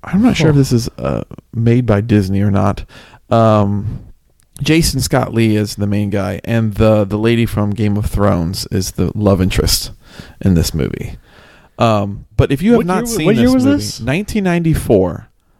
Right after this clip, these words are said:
Speaker 1: live action, The Jungle Book. Oh, it has, uh,
Speaker 2: Huh.
Speaker 1: Sam Neill is in it, and so is John Cleese.
Speaker 2: Oh.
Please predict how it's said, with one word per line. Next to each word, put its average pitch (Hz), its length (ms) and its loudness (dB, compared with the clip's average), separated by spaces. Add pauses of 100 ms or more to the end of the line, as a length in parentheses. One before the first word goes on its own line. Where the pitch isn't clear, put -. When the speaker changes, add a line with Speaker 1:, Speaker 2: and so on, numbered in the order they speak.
Speaker 1:
live 139 280 4
action, 127 400 0
The 113 100 2
Jungle 107 360 2
Book. - 320 -10 (1000)
Oh, 285 260 6
it 170 100 2
has, 196 320 2
uh, 185 400 2
Speaker 2:
Huh. 123 80 -4 (380)
Speaker 1:
Sam 226 340 4
Neill 240 360 2 (1080)
is 131 140 2
in 131 160 2
it, 170 160 -2
and 156 140 -2
so 190 180 4
is 175 100 2
John 170 300 0
Cleese. 139 640 0
Speaker 2:
Oh. 90 100 -14